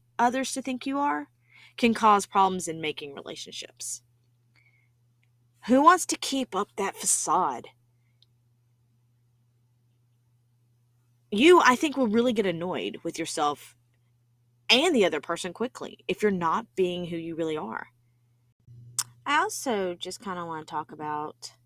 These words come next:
you know, <sighs> sometimes we come across people, or sometimes you may be this way, where, you know, you disagree with someone and you wanna debate with them or try to prove your point.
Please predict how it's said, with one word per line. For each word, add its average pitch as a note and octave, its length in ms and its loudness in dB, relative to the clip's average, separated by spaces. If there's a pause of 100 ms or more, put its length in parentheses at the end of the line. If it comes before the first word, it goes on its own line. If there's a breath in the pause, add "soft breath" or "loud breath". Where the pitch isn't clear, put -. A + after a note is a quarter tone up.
(1120 soft breath)
you A#3+ 100 4
know, G#3 380 6 (520 loud breath)
<sighs> - 640 -20
sometimes C4+ 380 0
we C#4 80 -2
come A#3+ 140 0
across G3+ 400 0
people, F#3 360 -4
or F3+ 200 -2
sometimes G3+ 440 -6
you A3 80 -4
may A3+ 160 -2
be G#3 200 -6
this F3 240 -6
way, D#3+ 460 -6 (500)
where, E3+ 760 -2 (360)
you E3 120 -16
know, E3+ 80 -8 (180)
you F3+ 80 -4
disagree F#3+ 400 2
with D#3+ 120 -2
someone C3 440 -6 (220)
and D3 220 -12
you D#3 120 -4
wanna D#3+ 200 -2
debate D#3 600 2 (180)
with E3 200 -4
them C#3+ 420 -2
or C3+ 400 0
try D#3+ 220 0
to - 80 -2
prove F3+ 340 -4
your D3+ 120 -4
point. - 640 -4